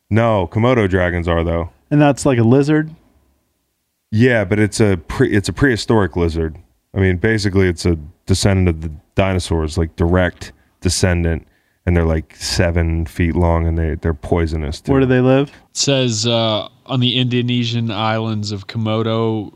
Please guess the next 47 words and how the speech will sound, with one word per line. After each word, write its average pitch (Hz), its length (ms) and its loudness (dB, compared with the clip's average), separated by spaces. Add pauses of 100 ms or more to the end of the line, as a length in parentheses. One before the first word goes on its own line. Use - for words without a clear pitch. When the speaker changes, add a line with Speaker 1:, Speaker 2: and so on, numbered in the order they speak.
(120)
Speaker 3:
Rinca, 110 440 -4
Speaker 2:
There 107 220 -4
you 101 60 -6
Speaker 3:
Flores, 107 560 -2 (140)
Speaker 2:
go. 95 140 -4
Speaker 3:
and 101 340 -8 (600)
Giliman- 110 720 -4
Speaker 2:
Flores. 127 380 2
Speaker 3:
Motang. 104 320 -2 (320)
Speaker 2:
Huh? 110 120 -4
Speaker 1:
So 151 200 2
they 135 140 2
live 131 240 2
on 123 140 0
the 117 100 2
com-, 117 280 -2 (160)
anyways, 127 480 0 (880)
we 120 120 4
got 139 200 2
these 143 160 0
books, 117 580 -2
and 110 160 0
I 113 80 2
wanted 120 340 2
to, - 220 -20
like, 107 180 2 (180)
content's 123 460 0
gonna 101 200 0
get 95 180 0
thin 98 220 0
here 101 160 2
in 98 80 0
the 95 80 0
off 92 220 2
season. 104 340 0
I 98 100 2
think 92 140 -2
we 101 80 2
do 98 140 4
a 90 60 2
book 95 320 -4
club, 87 380 -2
like 95 220 -2
a 98 200 0 (240)
Greenlight 113 360 2
Book 107 160 -2
Club. 87 320 -2